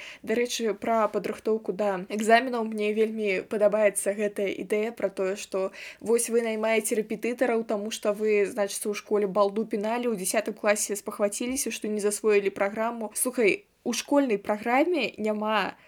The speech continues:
заняткаў па акадэмічным малюнку і па кампазіцыі. Іх проста вось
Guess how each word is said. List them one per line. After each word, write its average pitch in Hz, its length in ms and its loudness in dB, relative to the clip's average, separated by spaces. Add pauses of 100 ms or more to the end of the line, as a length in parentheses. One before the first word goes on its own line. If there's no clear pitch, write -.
заняткаў 240 720 0
па 190 240 -2
акадэмічным 214 880 -4
малюнку 269 640 0 (460)
і 220 320 0
па 220 160 2
кампазіцыі. 208 720 -2
Іх - 160 -2
проста 277 400 2
вось 254 180 2